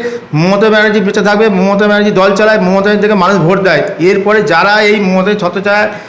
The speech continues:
এই সাংসদ বলো, আর পঞ্চায়েতের প্রধান বলো, আর সদস্য বলো, এই আমি উপপ্রধান বলি, আমাদের কোনো দাম নেই।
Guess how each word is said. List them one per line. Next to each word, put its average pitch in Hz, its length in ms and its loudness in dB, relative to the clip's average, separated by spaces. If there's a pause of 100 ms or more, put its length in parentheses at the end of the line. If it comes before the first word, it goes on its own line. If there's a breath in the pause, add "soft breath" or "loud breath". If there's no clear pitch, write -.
(180 loud breath)
এই 180 140 2 (520)
সাংসদ 196 480 0
বলো, 247 240 4 (120)
আর 165 120 0 (100)
পঞ্চায়েতের 165 420 0
প্রধান 220 280 0
বলো, 240 200 2
আর 208 60 2
সদস্য 190 380 0
বলো, 233 400 0 (220 loud breath)
এই 165 100 0
আমি 180 160 2
উপপ্রধান 220 340 2
বলি, 185 200 0 (280 loud breath)
আমাদের 208 340 0
কোনো 208 180 0
দাম 165 260 0
নেই। 151 180 0